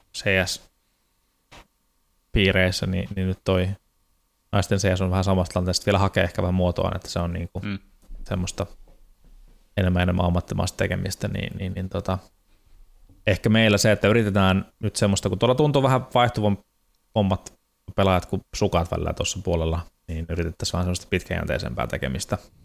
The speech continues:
Speaker 1: harjoittaa, niin kuin, miten tuolla on tehty. C S-joukkueen ja akatemian kanssa, niin samaten Athenan kanssa, että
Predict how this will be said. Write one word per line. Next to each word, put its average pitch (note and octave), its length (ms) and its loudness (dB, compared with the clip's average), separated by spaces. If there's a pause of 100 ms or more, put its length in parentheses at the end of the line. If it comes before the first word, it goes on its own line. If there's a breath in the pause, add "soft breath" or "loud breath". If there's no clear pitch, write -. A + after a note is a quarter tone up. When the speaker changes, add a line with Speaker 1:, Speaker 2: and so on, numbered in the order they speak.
(120)
Speaker 1:
harjoittaa, E2+ 460 -2
niin E2+ 200 -2
kuin, F2 120 -2 (680)
miten F#2 200 2
tuolla G2+ 220 4
on G#2 80 4
tehty. F#2+ 280 0 (1120)
C F#2 240 4
S-joukkueen F#2 460 2
ja F2+ 100 4
akatemian F2 480 0
kanssa, F2 340 -6
niin F2+ 100 -6
samaten F2+ 360 -4
Athenan F2 340 -4
kanssa, - 340 -4
että - 200 -16